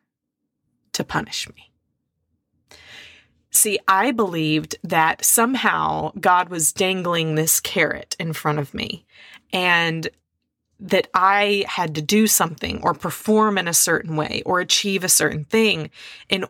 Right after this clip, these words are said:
order for him to, to see me as worthy enough or to grant me what, what I was wanting, this, this yearning that was in my heart.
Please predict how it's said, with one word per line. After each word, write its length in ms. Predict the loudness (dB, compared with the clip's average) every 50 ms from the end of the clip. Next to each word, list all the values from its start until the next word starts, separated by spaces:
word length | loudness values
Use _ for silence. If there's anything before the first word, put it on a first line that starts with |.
| _ -2
order 340 | 0 0 2 4 4 2 2
for 200 | 0 0 -2 -2
him 380 | -2 -2 -2 -2 -2 -2 -2 -2
to, 340 | -2 0 0 0 0 0 -2 -8 _ _ _ _ _ _ _ _ -4
to 460 | -2 -2 0 0 -2 -4 -6 -10 -16 _ _ _ _ _ _ _ -2
see 340 | 0 2 2 4 4 4 4
me 140 | 4 4 2
as 160 | 0 -2 0
worthy 400 | 2 2 2 2 2 2 2 2
enough 420 | 4 4 4 4 2 2 -2 -4 -2
or 120 | -2 -2
to 120 | -2 -2
grant 580 | -6 -6 -8 -6 -2 2 2 2 2 2 0 -2
me 420 | -4 -4 -4 -2 -2 -2 -2 -4 _ -12 -20 -20 -20 -20 -20 -20 -20 -20 -20 -20 -20 _ _ _ _ _ _ _ _ _ _ _ _ -20 _ _ _ _ _ _ _ _ _ -8
what, 360 | -4 2 2 2 2 2 _ _ _ _
what 240 | -2 2 2 4 4
I 100 | 4 2
was 180 | 2 -2 -4 -2
wanting, 440 | 0 -2 -2 -2 -4 -8 -10 -12 -8
this, 260 | -4 0 2 2 2 2
this 360 | 0 0 0 0 0 0 0
yearning 480 | 2 2 2 2 0 -2 -2 -4 -6 -4
that 100 | -4 0
was 160 | 0 2 0
in 120 | 2 0
my 140 | 0 -2 -2
heart. 320 | -2 -6 -8 -8 -8 -10